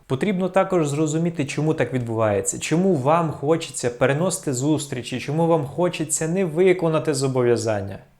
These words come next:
І цьому зазвичай є всього одна причина: це є банальна лінь. Вам не хочеться виконати. От, власне, в цьому і ключове слово. Вам не хочеться виконати. Вам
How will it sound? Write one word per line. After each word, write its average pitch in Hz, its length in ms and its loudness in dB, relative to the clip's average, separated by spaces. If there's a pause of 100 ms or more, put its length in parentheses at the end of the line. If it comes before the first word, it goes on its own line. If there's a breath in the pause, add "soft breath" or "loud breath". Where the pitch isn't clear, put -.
(220)
І 190 100 -4
цьому 196 380 2
зазвичай 151 680 0
є 147 120 2
всього 143 400 2
одна 131 280 2
причина: 120 500 -4
це 135 220 -2
є 127 80 4
банальна 120 580 0
лінь. 117 400 -4 (480 loud breath)
Вам 135 440 0
не 139 100 0
хочеться 139 680 -2
виконати. 101 680 -6
От, - 220 -12
власне, 117 400 0
в 113 60 -6
цьому 135 400 0
і 131 60 -2
ключове 139 520 -2
слово. 180 520 2 (280 loud breath)
Вам 139 260 2
не 165 120 2
хочеться - 640 0
виконати. 110 680 -8 (340 loud breath)
Вам 156 600 -2